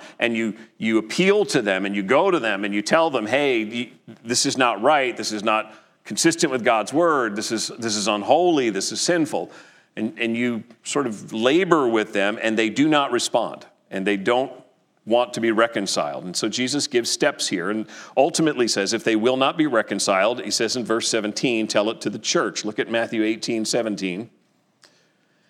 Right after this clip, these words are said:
"If he refuses to listen to them," that being witnesses who have gone with the, the initial witness, "if he refuses to listen to them, tell it to the church.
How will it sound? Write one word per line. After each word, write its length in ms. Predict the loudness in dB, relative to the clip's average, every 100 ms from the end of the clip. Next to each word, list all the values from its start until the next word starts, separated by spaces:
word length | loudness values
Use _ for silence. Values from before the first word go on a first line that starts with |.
| _ -4
"If 140 | 0
he 100 | 4
refuses 800 | 4 2 2 2 2 2 0 -2
to 140 | 0 2
listen 380 | 2 2 0
to 160 | 0 0
them," 320 | 2 2 2
that 180 | 2 2
being 300 | 0 2 2
witnesses 560 | 0 0 0 0 0 0
who 60 |
have 100 | 2
gone 320 | 2 2 2
with 160 | 0 0
the, 220 | -2 -4 -6 -20 -20 -6
the 140 | 0
initial 480 | 2 2 0 -2 -2
witness, 480 | -2 -2 -2 -4 -6 -10 -20 -20 -6
"if 100 | 0
he 100 | 2
refuses 580 | 2 0 2 2 2 0
to 120 | 0
listen 320 | 2 2 0
to 100 | 0
them, 560 | 2 2 2 0 -4 -10 -20 _ _ _ _ -2
tell 240 | 2 2
it 100 | 0
to 120 | -2
the 100 | -2
church. 720 | -2 0 2 0 -2 -6 -6